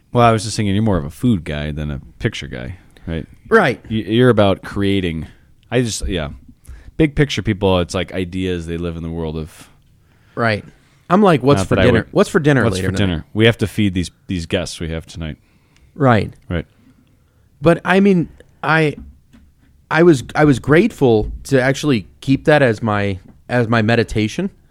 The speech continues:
Speaker 2: for the whole of, of the consecration.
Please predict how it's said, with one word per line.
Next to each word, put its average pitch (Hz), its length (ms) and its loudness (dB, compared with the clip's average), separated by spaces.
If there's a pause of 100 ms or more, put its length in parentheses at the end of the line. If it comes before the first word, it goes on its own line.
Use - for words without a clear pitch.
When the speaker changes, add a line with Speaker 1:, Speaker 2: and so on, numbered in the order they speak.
(380)
Speaker 2:
for 131 220 2
the 110 160 2
whole 123 300 2
of, 104 280 -2 (200)
of 101 580 0
the 95 360 -2
consecration. 117 720 -4